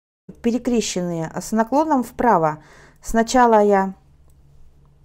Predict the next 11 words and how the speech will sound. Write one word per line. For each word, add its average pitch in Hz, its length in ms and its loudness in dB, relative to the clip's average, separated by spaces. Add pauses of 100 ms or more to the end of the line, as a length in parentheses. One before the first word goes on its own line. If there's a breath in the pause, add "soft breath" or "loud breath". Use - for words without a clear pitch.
(500)
поменяю 226 480 2
их - 220 -8
местами, 202 640 -4 (220)
прихватываю 180 640 0
вторую 196 460 0
петлю, 202 480 -2 (2000 soft breath)
аккуратненько 196 580 -2
эту 175 220 -6
с-, - 80 -20
петлю 190 280 -8
снимаю, 190 680 -4